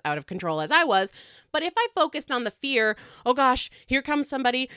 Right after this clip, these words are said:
Am I gonna be able to stay over far enough on my side? Are they gonna come too close to me? Is the fact that they're going by me just gonna rattle me to where I lose my balance?" Focusing on the fear made it so much harder.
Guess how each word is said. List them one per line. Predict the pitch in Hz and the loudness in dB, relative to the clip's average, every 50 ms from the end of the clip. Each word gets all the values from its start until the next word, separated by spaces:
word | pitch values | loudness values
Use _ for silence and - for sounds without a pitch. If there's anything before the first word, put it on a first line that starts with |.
| - - - | -14 -10 -4
Am | 220 233 | 0 0
I | 233 | 2
gonna | 233 254 262 262 | 2 2 0 2
be | 269 269 | 2 0
able | 254 262 254 | 0 0 -4
to | 269 | -6
stay | - - 277 269 269 | -6 -4 -2 0 0
over | 262 262 262 262 | 0 0 0 -2
far | - - 262 262 269 | -2 0 0 2 2
enough | 277 269 269 - | 2 0 0 0
on | 277 269 277 | 0 0 0
my | 269 269 262 | 0 0 0
side? | - 277 269 269 269 262 233 | -2 -2 0 0 2 2 0
Are | 202 190 | 0 0
they | 220 247 262 | 0 -2 0
gonna | 269 277 277 | -2 -2 -4
come | 262 262 269 269 254 | -4 -2 -4 -4 -2
too | - 294 269 | -4 -4 -6
close | - - 277 277 294 - - | -4 -2 -2 -2 -2 -4 -4
to | - 277 | -4 -4
me? | 269 269 269 262 269 269 - - - - - - | -2 -2 -2 -2 -4 -4 -6 -10 -18 -20 -10 -4
Is | - 220 202 185 170 | -4 -4 -4 -4 -6
the | 190 202 196 | -8 -8 -6
fact | - 254 240 254 - - | -4 -2 -2 -2 -2 -4
that | 247 240 | -2 0
they're | 247 240 | 0 2
going | 220 233 226 220 220 | 4 2 2 2 0
by | - 220 226 233 247 | 0 0 0 2 2
me | 247 240 233 | 0 0 -2
just | 208 226 - - | -4 -6 -6 -8
gonna | 226 196 180 | -8 -8 -4
rattle | 175 190 226 240 254 262 254 | -2 0 2 4 4 2 2
me | 262 254 254 247 | 0 0 -2 -4
to | - 233 | -4 -2
where | 196 202 190 | 0 2 2
I | 185 | 2
lose | 185 208 247 262 226 | 2 0 -4 -4 -2
my | 233 226 220 | -2 -2 0
balance?" | 202 226 233 240 247 254 254 254 - - - - - _ _ | 4 4 4 4 4 2 0 -2 -4 -8 -14 -18 -20 _ _
Focusing | _ - - 269 302 - 359 370 - - 381 370 370 | _ -4 -2 -2 -2 -2 -2 -4 -2 -2 -2 -2 -2
on | - - 214 214 214 220 220 208 - - - | 0 0 2 2 2 2 0 -2 -6 -8 -8
the | 208 202 | -10 -10
fear | - - _ 277 269 214 147 107 107 123 170 220 - _ _ _ _ _ _ _ _ _ - | -10 -10 _ -4 -2 -2 0 0 -2 -2 -4 -6 -8 _ _ _ _ _ _ _ _ _ -10
made | 190 190 190 190 180 180 | -6 -4 -2 -2 0 -2
it | 185 170 - | -2 -4 -6
so | - - - - 165 160 151 147 151 165 226 - _ _ | -10 -10 -6 -4 -2 0 0 0 0 -2 -4 -6 _ _
much | - 160 160 147 123 - - - - - _ _ | -8 -4 -4 -4 -4 -4 -8 -14 -16 -16 _ _
harder. | _ - 240 240 233 202 123 - - - | _ 0 2 2 2 2 0 -2 -4 -10